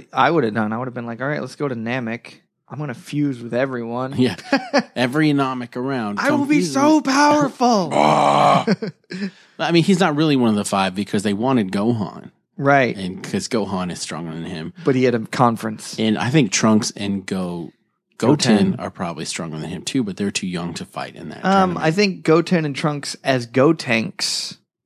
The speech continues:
Speaker 1: are stronger.
Speaker 2: Sure. I mean, maybe when they get older, they'll probably be
Speaker 1: Yeah,
Speaker 2: stronger,
Speaker 1: I
Speaker 2: but
Speaker 1: think there's some development that there's,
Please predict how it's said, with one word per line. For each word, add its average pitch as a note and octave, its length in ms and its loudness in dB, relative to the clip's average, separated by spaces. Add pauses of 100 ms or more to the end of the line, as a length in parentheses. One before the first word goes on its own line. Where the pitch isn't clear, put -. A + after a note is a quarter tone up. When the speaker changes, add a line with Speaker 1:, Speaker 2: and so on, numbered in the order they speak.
(340)
Speaker 1:
are A2+ 300 0
stronger. A2 800 -4
Speaker 2:
Sure. - 220 -2
I B2+ 120 6
mean, C3 200 8
maybe C#3 200 8
when B2 160 8
they G#2+ 100 4
get G2+ 160 -2
older, G2 300 -6
they'll E2+ 140 -14
probably - 300 -16
be - 140 -20
Speaker 1:
Yeah, A#2+ 320 2
Speaker 2:
stronger, G#2 140 -4
Speaker 1:
I C#3 60 0
Speaker 2:
but D3+ 80 -10
Speaker 1:
think D3+ 220 -4
there's C3+ 240 0
some B2 380 -6
development A#2 640 0
that - 240 -6
there's, - 440 -6